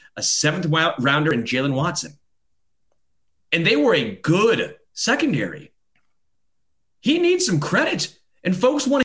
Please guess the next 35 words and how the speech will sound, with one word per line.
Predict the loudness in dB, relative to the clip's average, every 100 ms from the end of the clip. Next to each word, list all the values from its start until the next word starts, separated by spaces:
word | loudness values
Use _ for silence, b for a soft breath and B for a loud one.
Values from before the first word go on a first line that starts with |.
| 0
him | -2 -2 -4
gone? | -2 2 2 0 -8 -18 _ _ _ _ _ _ _ _ _ _
Look, | -2 0
look | 0 0 0
at |
the | 2 2
edge | 2 0 0
situation | -2 0 0 2 2 2 2
last | 2
year. | 0
It's | -2
not | -2
his | 0 0 0
fault | 0 0 2
that | -2 -2 -2
Frank | -2 -2
Clark | -2 0 0
doesn't | 0 0
show | -2 0 0
up | 0
in |
the | -2
regular | -2 -2 -2 -2
season. | -2 -2 -2 -6 B B
That's | -2 -2 -2
not | -4 -2
on | -2 -2
him. | -4 -2 -4 -6 _ _ _ _ _ _ _ _ _ _ _ _ _ _
That | -2 0
was | 0
part | -2 0 2
of | 2
the | 2
game | 2 0 -2
plan. | -2 -2 -2